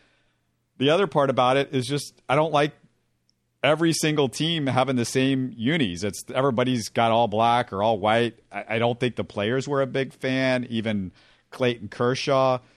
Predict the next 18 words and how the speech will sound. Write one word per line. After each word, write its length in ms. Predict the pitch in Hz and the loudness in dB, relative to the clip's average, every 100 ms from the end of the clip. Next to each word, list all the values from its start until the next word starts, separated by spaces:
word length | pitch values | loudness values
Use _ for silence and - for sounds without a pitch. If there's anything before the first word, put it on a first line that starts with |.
| _ - | _ -10
with 140 | 107 | -8
the 60 | 101 | -4
Dodgers 800 | 110 107 120 127 127 117 - - | 0 2 2 -2 -6 -6 -10 -14
was 520 | 117 107 98 92 - - | -10 -8 -8 -10 -14 -4
kinda 280 | 120 120 110 | 0 2 0
critical 420 | 127 127 - 110 | 0 -2 -2 -2
<laughs> 20 | |
of 200 | 147 139 | 0 2
it. 240 | 143 127 117 | 4 4 2
And, 200 | 101 87 - - - - - | 0 -4 -12 -20 -20 -20 -6
uh, 460 | 113 113 104 101 107 | 0 2 2 0 -4
it, 260 | 151 165 185 | -4 -4 -2
it, 280 | 160 117 - | -4 -4 -4
I 140 | 147 156 | 2 4
don't 160 | 147 | 4
know. 180 | 120 98 | 2 0
It 100 | 127 | 0
just, 240 | 151 135 | -2 -4